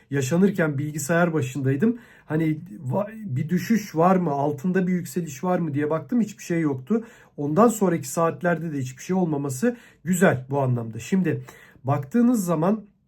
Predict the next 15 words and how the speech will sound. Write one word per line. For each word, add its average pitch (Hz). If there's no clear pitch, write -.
işte -
tartışmaya 196
gelecek 190
olursak 202
bizleri 165
yöneten 143
adamlar 143
bunlar. 214
Kimseyi 143
gözünüzde 131
büyütmeyeceksiniz. 135
Dünyayı 160
yöneten 170
adamlar 190
bunlar. 214